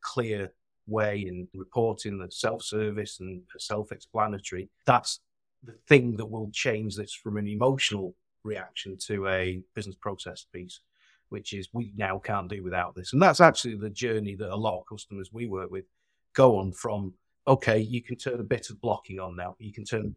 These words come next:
bit of your mitigation on now. Okay, you can turn a bit more on." And then by the end of it, yeah, you know, blocking half the internet because it's actually malicious. And that, that is the journey that people tend to go through. But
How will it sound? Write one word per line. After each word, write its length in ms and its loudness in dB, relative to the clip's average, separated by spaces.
bit 160 -8
of 60 -8
your 160 -4
mitigation 580 -8
on 140 -12
now. 240 -10
Okay, 240 -2
you 120 -4
can 100 -10
turn 220 0
a 140 -6
bit 100 -4
more 300 0
on." 300 -2
And 180 -2
then 200 -4
by 160 2
the 100 0
end 200 -2
of 80 -8
it, 120 -8
yeah, 180 -6
you 100 -10
know, 160 -10
blocking 300 -4
half 260 -6
the 100 -6
internet 420 -6
because 220 -14
it's 140 -14
actually 300 -8
malicious. 380 -10
And 160 2
that, 160 0
that 220 10
is 200 6
the 100 0
journey 400 -4
that 280 -6
people 320 0
tend 220 2
to 80 -8
go 220 -4
through. 280 -8
But 100 -16